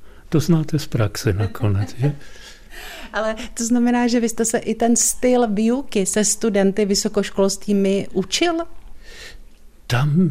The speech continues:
Speaker 1: mě to z nějakých neznámých důvodů dost šlo od samého počátku.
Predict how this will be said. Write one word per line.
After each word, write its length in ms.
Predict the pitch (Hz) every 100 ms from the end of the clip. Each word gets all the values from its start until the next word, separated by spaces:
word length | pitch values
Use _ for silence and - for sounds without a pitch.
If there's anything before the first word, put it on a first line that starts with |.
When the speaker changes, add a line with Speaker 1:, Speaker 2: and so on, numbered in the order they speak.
| -
Speaker 1:
mě 140 | 156
to 220 | 160 165
z 100 | 123
nějakých 500 | 113 131 156 - 135
neznámých 580 | 127 123 139 139 147 123
důvodů 520 | 120 127 135 131 139 - - -
dost 320 | 120 135 -
šlo 280 | - 127 135
od 140 | 123
samého 420 | - 135 127 123
počátku. 840 | 113 107 - 101 95 95 - -